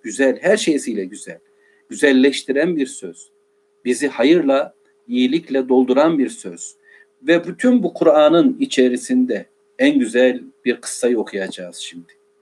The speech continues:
Diğer dünya romanları, hikayeleri, filmleriyle kıyaslamayalım. Allahu Teala'nın kitabının içerisinde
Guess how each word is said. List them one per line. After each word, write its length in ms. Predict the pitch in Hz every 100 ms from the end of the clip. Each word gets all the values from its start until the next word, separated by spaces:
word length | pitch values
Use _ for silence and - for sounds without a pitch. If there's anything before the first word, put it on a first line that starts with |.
| _ _ _ _ _ -
Diğer 340 | 147 170 135
dünya 360 | 139 156 165 147
romanları, 520 | 151 151 151 151 156
hikayeleri, 600 | 143 - 147 143 151 147
filmleriyle 520 | 147 147 147 156 147
kıyaslamayalım. 760 | - 139 135 - 170 110 87 - _ _ _ _ _ _ _
Allahu 340 | 98 104 135 165
Teala'nın 720 | 156 147 151 156 170 123 -
kitabının 720 | - 131 131 123 143 165 147
içerisinde 920 | 127 - 131 127 - 131 120 104 120